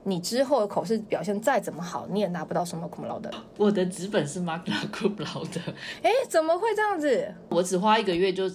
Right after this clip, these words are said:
Speaker 2: 把论文写完，然后我口试就拿到是 summa cum laude。
Speaker 1: 诶，怎么会这样？
Speaker 2: 对，就是可能我比较会干够吧。<laughs>
Speaker 1: 我觉得也有可能是我那个老板坑我，也不一定，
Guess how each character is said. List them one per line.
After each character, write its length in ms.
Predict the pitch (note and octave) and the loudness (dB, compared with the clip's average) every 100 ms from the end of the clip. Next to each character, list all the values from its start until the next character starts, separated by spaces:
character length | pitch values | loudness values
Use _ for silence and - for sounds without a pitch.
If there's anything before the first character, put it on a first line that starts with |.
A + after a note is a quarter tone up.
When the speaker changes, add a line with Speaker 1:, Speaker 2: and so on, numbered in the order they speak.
| - | -6
Speaker 2:
把 140 | C3+ | -6
论 180 | D#3+ F#3 | -2 -2
文 140 | C3+ | -2
写 240 | - - C2+ | -6 -6 -6
完， 180 | E2 G#2 | -6 -6
然 80 | |
后 140 | D3+ F3 | -4 -4
我 60 | |
口 200 | - C#3 | -2 -4
试 300 | B2 - E3+ | -4 -4 -4
就 140 | D3 D#3+ | -2 -4
拿 160 | D3 | -4
到 200 | B2 D3+ | -4 -4
是 160 | C#3+ D3+ | -6 -10
summa 400 | - C#3+ C3+ - | -10 -10 -10 -12
cum 180 | - - | -12 -4
laude。 80 | D#4+ | -2
Speaker 1:
诶， 80 | F#4+ | 2
怎 160 | E4 | 2
么 80 | B3 | 2
会 100 | C#4 | 0
这 120 | D#4+ | 0
样？ 280 | E4 D4+ E3 - - - | 0 0 -4 -6 -18 -6
Speaker 2:
对， 180 | D4+ | -2
就 120 | D4 D#4 | 0 2
是 60 | |
可 80 | D#4 | 6
能 80 | G3+ | 6
我 80 | E3+ | 6
比 80 | |
较 180 | F#3+ A3+ | 8 6
会 160 | B3+ A3 | 6 0
干 260 | G#3+ F#3 F3 | 4 2 4
够 240 | F#3+ B2 | 2 2
吧。 120 | - - - - | 0 -2 -2 -2
<laughs> 1900 | - - A4+ D#4 - D#4+ E4 - - - F4+ G4 C5 G#4 B4 - D4+ - D#5+ - | 0 4 8 12 12 12 12 10 6 6 4 8 8 10 8 10 6 6 0 4
Speaker 1:
我 180 | B3 | 4
觉 200 | G#3 A#3 | 6 6
得 100 | C#4+ A#3 | 6 4
也 60 | |
有 100 | B3+ | 4
可 160 | C#4+ A3 | 2 0
能 120 | F#3 | 2
是 100 | A#3 | 2
我 220 | A3+ F3 | 2 0
那 140 | F#3 C#4 | 2 4
个 100 | G#3+ | 4
老 180 | F#3+ | 4
板 200 | A3 F3 | 4 0
坑 320 | E3+ - G3 G3+ | 0 0 0 0
我， 180 | - | -2
也 80 | E3 | -4
不 100 | - | -4
一 40 | D#3+ | -6
定， 180 | - | -8